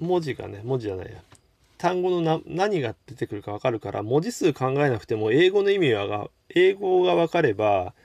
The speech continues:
答えられるんですよ。で、ワードパズルBは、あの、文字数しか出ないから、正直いろいろ考えられちゃうんですよね。文字数、同じ単語、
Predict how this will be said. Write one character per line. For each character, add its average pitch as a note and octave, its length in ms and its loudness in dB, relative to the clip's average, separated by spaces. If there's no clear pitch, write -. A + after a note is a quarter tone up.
答 C#3 280 0
え C3 40 4
ら B2+ 120 2
れ B2 80 2
る A#2 100 -12
ん F2+ 80 -8
で F2+ 80 -10
す - 140 -18
よ。 - 140 -16
で、 C#3+ 320 2
ワ F3 240 4
ー - 20 -2
ド G#3 100 2
パ G#3 180 4
ズ D#3 140 0
ル A2 100 0
B A2+ 260 0
は、 F#2+ 420 -2
あ B2+ 100 -2
の、 B2 80 0
文 C#3 260 2
字 A#3+ 120 -4
数 - 180 0
し - 120 -8
か A#2 120 -2
出 A2 100 -6
な A2 120 -4
い F#2+ 80 -6
か G2+ 120 -10
ら、 F#2+ 380 -4
正 - 180 -4
直 C3 520 -2
い E3 100 0
ろ A#3 160 2
い B3+ 80 -4
ろ B3 120 -2
考 A3+ 160 -4
え G3+ 100 4
ら F#3+ 120 2
れ C#3 100 4
ち - 120 -4
ゃ F2+ 40 -6
う F2+ 60 -10
ん G2 60 -12
で G2 60 -14
す - 140 -16
よ A2+ 60 -8
ね。 C#3+ 280 -6
文 C3 160 2
字 B2+ 80 -2
数、 A2+ 140 -8
同 C3 200 2
じ C#3 320 -2
単 C3 240 0
語、 B2+ 140 0